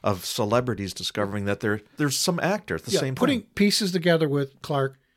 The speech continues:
Speaker 2: you guess that probably something like that was the case with him, where he was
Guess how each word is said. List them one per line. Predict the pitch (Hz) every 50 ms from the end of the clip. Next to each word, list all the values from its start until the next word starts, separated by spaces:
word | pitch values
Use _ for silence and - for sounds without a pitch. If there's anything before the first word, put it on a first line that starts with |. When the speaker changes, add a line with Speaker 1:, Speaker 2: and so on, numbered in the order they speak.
| _ _ -
Speaker 2:
you | 180 175 180
guess | 165 156 156 190 202 208 208 - -
that | - 175 165 - _
probably | - - - 202 214 226 226 214
something | - - - 190 185 185 175 156
like | 156 151 143 139 135 -
that | 131 123 120 - -
was | 139 123 117 - - - - - _ _ -
the | 156 131
case | - - 147 135 127 - -
with | 135 127 -
him, | - 143 123 113 110
where | 113 117 127
he | 139 151 147
was | 139 139 131 123 127